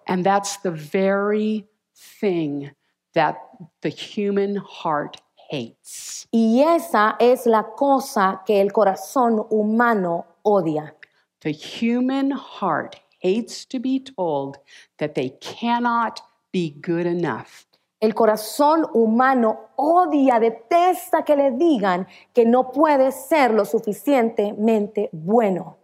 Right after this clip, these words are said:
Speaker 1: That's why there are so many religions that have so many rules about how to climb your way up to heaven.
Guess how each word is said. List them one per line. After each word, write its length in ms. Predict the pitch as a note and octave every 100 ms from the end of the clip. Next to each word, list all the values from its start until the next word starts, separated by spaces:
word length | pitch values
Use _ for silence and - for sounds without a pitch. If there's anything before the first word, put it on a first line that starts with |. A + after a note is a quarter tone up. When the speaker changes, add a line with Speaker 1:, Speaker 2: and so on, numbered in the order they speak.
| - _ _
Speaker 1:
That's 240 | F3 -
why 160 | G3+ F#3+
there 180 | F#3+ F#3
are 200 | E3+ E3
so 340 | - - C4
many 260 | D4+ E4+ F4+
religions 880 | E4+ D#4+ D4 B3+ C#4 C#4 C#4 C#4+ - - _
that 120 | F#3+
have 280 | F#3 F#3 E3
so 360 | - - C#4 C#4+
many 300 | E4+ F4+ F4+
rules 720 | C4+ C#4 C4+ C4+ C4+ C4+ - - -
about 260 | D#3+ F#3 F3
how 280 | - G#3 A3
to 80 | E3+
climb 640 | - - B3+ D4 D#4+ F4
your 220 | F4 E4
way 480 | C#4+ C4+ C4+ C4 C4 -
up 380 | A3 A#3+ - -
to 100 | A#3
heaven. 460 | A#3 A#3+ E3 -